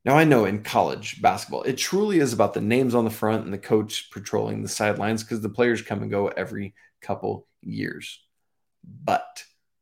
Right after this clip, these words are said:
you used to be able to count on certain players to be locked in at a school and,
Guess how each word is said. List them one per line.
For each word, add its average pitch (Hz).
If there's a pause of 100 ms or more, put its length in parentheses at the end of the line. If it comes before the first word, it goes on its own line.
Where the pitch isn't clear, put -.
(440)
you 165
used 214
to 294
be 330
able -
to -
count 123
on 101
certain -
players 107
to -
be 110
locked 104
in 107
at 101
a 98
school 98
and, 110